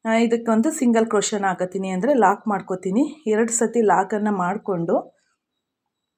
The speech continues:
ತುಂಬನೇ ಈಸಿಯಾಗಿ ಮಾಡ್ಬೋದು. ಎಷ್ಟು ನಮ್ಮ, ನಮಗೆಲ್ಲ ಒಂದು ಅರ್ಧ ಮುಕ್ಕಾಲು ಗಂಟೆಗೆ ಆಗುತ್ತೆ. ನೀವು ಬಿಗಿನರ್ಸ್ ಆದರೆ ಒಂದು, ಒಂದೂವರೆ ಗಂಟೆಗೆಲ್ಲ ಈ ಡಿಸೈನನ್ನು ಮಾಡ್ಬೋದು. ನಾವು ಒಂದು, ಒಂದೂವರೆ ಗಂಟೆ ಅಷ್ಟೊತ್ತಿಗೆ ನಾವು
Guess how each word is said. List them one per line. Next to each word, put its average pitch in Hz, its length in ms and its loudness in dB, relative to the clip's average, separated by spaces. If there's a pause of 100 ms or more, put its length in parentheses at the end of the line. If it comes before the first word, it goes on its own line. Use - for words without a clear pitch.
(1040)
ತುಂಬನೇ 262 440 2
ಈಸಿಯಾಗಿ 247 420 0
ಮಾಡ್ಬೋದು. 196 540 0 (480)
ಎಷ್ಟು 240 340 -4 (200)
ನಮ್ಮ, 226 560 4
ನಮಗೆಲ್ಲ 226 440 4
ಒಂದು 240 260 4
ಅರ್ಧ 185 220 0
ಮುಕ್ಕಾಲು 233 300 2
ಗಂಟೆಗೆ 214 320 0
ಆಗುತ್ತೆ. 202 360 0
ನೀವು 233 160 2
ಬಿಗಿನರ್ಸ್ 226 460 0
ಆದರೆ 240 200 0
ಒಂದು, 226 320 4
ಒಂದೂವರೆ 220 400 2
ಗಂಟೆಗೆಲ್ಲ 220 580 0
ಈ 220 240 0
ಡಿಸೈನನ್ನು 214 580 0
ಮಾಡ್ಬೋದು. 190 500 0 (480)
ನಾವು 247 360 4
ಒಂದು, 233 320 6
ಒಂದೂವರೆ 233 460 4
ಗಂಟೆ 208 400 0
ಅಷ್ಟೊತ್ತಿಗೆ 226 600 0
ನಾವು 220 240 0